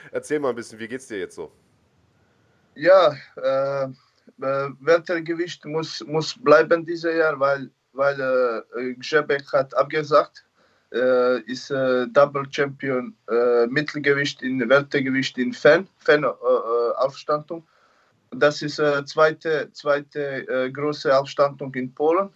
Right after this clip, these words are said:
Speaker 1: Ja.
Speaker 2: Und er hat unterschrieben bei K S W und, äh, ich warte für ihn. Er, er hat, äh, gesagt, ich wollte kämpfen gegen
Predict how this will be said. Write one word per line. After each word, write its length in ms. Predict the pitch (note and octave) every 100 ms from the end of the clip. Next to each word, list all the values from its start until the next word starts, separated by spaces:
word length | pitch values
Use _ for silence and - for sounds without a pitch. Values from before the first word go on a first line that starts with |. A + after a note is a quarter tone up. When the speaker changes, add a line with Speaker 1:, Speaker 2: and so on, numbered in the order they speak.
| -
Speaker 1:
Ja. 140 | G2 F#2 _
Speaker 2:
Und 160 | - - _ _ _
er 200 | C#3 D3
hat 240 | D3 D#3 D3
unterschrieben 840 | D3+ D3 C#3+ - D#3 C#3+ C3+ A2
bei 180 | B2 C3
K 220 | C3 D3
S 240 | C#3 C3+ D3
W 300 | E3 F#3 -
und, 380 | D3 D3+ D3+ C#3+
äh, 440 | D3+ D#3 D#3 D3+ C3+ - -
ich 180 | C3 -
warte 360 | D#3 E3+ E3
für 240 | D3 D3 D3
ihn. 180 | C#3+ B2+
Er, 220 | A#2+ -
er 240 | B2+ B2+
hat, 300 | D3 C#3 -
äh, 280 | C#3+ C3 B2+ C3 -
gesagt, 460 | C3 C3+ C#3 C3+
ich 200 | C3 -
wollte 320 | C#3+ C#3+ D3 - -
kämpfen 360 | D#3+ D3 - C3+
gegen 480 | C3+ B2+ C3 B2+